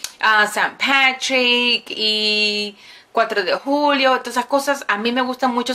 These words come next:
hacerles muchas ideitas a mis niños, ah, porque a eso le, a ellos les gusta y les llama la atención, ¿ve?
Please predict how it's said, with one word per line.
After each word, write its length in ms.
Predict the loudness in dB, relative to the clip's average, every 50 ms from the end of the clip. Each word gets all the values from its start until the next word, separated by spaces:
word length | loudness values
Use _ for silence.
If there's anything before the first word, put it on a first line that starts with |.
| -2 -4
hacerles 380 | -4 -2 -2 -2 -2 -2 -2
muchas 260 | -2 -4 -2 0 0 0
ideitas 440 | 2 2 0 0 0 -2 -2 -2 0
a 140 | 0 0 0
mis 240 | 0 -2 -4 -2
niños, 480 | -2 -2 -2 -2 -2 -4 -4 -6 -6 -10 -18 -18 -16 -16 -12 -6 -2
ah, 200 | 0 0 0 0
porque 240 | 0 -2 -2 0 0
a 40 | 0
eso 240 | 2 2 2 0 2
le, 200 | 0 -2 -2 -2
a 40 | -2
ellos 180 | 0 0 2 2
les 160 | 2 0 0
gusta 240 | 0 -2 0 0 0
y 60 | 2
les 120 | 2 2
llama 220 | 0 2 2 2 2
la 80 | 2
atención, 580 | 2 0 -2 -4 -4 -6 -4 0 0 0 2 2
¿ve? 220 | 0 -2 -2 -2